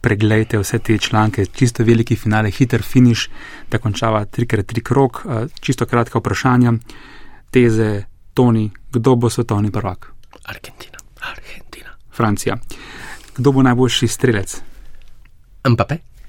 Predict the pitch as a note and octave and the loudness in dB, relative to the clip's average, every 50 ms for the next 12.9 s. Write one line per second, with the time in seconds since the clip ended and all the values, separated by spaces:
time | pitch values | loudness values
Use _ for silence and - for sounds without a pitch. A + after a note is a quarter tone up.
0 | - - - - A#2+ G#2 F#2+ G2 G2+ F#2+ F#2+ - - - - - - - - - | -16 -10 -4 -2 0 0 2 2 0 0 0 -2 -8 -12 -12 -12 -14 -14 -14 -14
1 | - - - - - - - - - - B2+ A2+ A#2 A#2 C3 C3 C#3+ C3 - B2 | -12 -12 -12 -12 -12 -14 -16 -10 -4 -2 0 2 4 4 4 4 2 2 0 0
2 | A#2 - B2 B2 A#2+ A#2+ A#2+ C3 C3 C3 C3 - - B2+ - A2+ G2+ - - G#2+ | 0 2 2 2 4 4 4 4 4 2 0 0 -2 -2 -2 -2 -2 0 2 2
3 | A#2 B2+ - - F#2+ F#2 F#2 F2+ - - - - - - - - - - - - | 2 2 2 0 -2 -4 -4 -6 -10 -14 -20 -20 -20 -20 -20 -20 -18 -18 -18 -18
4 | - - - - - - - - - - - - - - - A2 G#2 A2+ B2+ - | -18 -20 -20 -20 -20 -20 -20 -20 -20 -20 -20 -18 -6 -4 0 2 2 2 0 0
5 | - A2 G2+ G2 - - A2 G2+ - - - A2 - - G#2 - - G2+ F#2+ F#2+ | -2 -4 -4 -4 -4 -4 -4 -4 -4 -4 -6 -6 -6 -6 -6 -6 -4 -4 -4 -4
6 | - - D#3 D#3 D#3 - - - - - - - - A2 A2 G#2 G2+ - - - | -4 -4 -4 -4 -6 -8 -12 -12 -12 -10 -10 -8 -6 -6 -4 -6 -6 -8 -12 -18
7 | - - - - - - - - G2 F2+ F2+ G2 G2 - - - - - - - | -20 -20 -20 -20 -20 -14 -10 -8 -6 -6 -6 -8 -10 -12 -12 -12 -12 -10 -10 -12
8 | - A#2+ - - - G2+ - - - - B2+ - - - - - G#2+ G2+ - - | -12 -14 -14 -12 -12 -12 -10 -12 -14 -14 -16 -16 -20 -14 -8 -8 -8 -8 -8 -12
9 | - _ _ - - _ _ _ _ - - - A#2 A2 A2 A2+ - - - - | -20 _ _ -20 -20 _ _ _ _ -18 -12 -8 -8 -6 -8 -8 -12 -16 -20 -20
10 | - - - _ _ - - _ - - A#2+ A2+ C3+ D#3 F3 - - C#3+ C#3+ - | -20 -20 -20 _ _ -20 -20 _ -2 -2 2 4 4 4 4 4 0 -4 -6 -8
11 | - - - B2 - - - - - - - - - - - - - - - D3 | -8 -8 -8 -8 -8 -10 -14 -18 -18 -18 -20 -20 -20 -16 -16 -14 -10 -4 0 2
12 | D#3 E3+ D#3+ - - - C#3 C3 C#3 B2 - - A#2+ G#2+ G#2+ - - - | 4 4 4 4 4 0 0 2 2 0 2 2 2 2 0 0 -4 -10